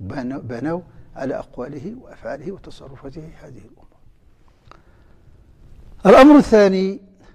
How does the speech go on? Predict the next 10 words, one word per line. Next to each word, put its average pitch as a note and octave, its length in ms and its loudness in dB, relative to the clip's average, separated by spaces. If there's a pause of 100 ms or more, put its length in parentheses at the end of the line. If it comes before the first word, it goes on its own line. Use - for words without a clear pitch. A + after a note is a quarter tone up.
(320)
المواضع. C#3 880 -4 (2500)
من A#3 200 -4
الذي A3 420 0
فرق D#3+ 360 -4
بين C3 200 -4
المواضع A2 520 -8 (2500)
وأعطى E3 500 6
لهذا D#3+ 360 0
الموضوع D3 540 -6
حكما G#3+ 520 -8